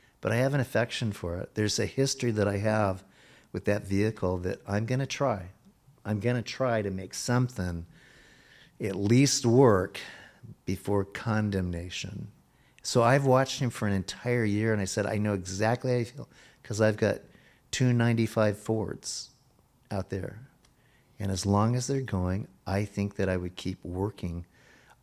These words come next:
on them just getting better." They're older, I get laughed at,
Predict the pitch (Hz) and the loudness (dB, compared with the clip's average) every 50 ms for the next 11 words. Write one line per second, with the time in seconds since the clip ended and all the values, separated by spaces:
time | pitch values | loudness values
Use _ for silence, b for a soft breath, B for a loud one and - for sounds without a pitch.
0 | - 104 95 95 95 95 92 95 - - - 104 107 110 104 92 90 87 87 87 | -2 0 2 4 4 2 2 0 -4 -4 0 2 2 4 4 2 0 -2 -4 -6
1 | 90 - _ _ _ _ _ _ - - - - 98 98 - - - 104 101 98 | -10 -14 _ _ _ _ _ _ -16 -10 -6 -6 -6 -6 -6 -6 -4 -2 -2 -2
2 | 92 92 82 - - _ _ - 98 95 90 82 - - - 107 - _ _ _ | -2 -4 -4 -8 -12 _ _ -4 -2 -2 -2 -4 -6 -10 -12 -16 -18 _ _ _
3 | _ _ _ _ _ _ _ _ _ _ _ _ _ - - 98 101 107 127 156 | _ _ _ _ _ _ _ _ _ _ _ _ _ -6 -2 2 6 6 6 6
4 | 156 123 110 107 113 120 - 98 95 110 - - 101 101 117 147 - - - 92 | 6 2 0 -4 -6 -6 -6 -4 -2 -2 -2 0 2 0 0 0 -2 -2 -4 -4
5 | 85 87 - | -4 -4 -6